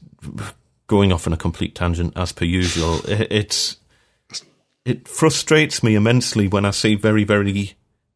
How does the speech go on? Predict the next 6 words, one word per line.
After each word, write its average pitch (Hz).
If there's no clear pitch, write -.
talented 110
people 95
making 104
so 107
little 98
money 92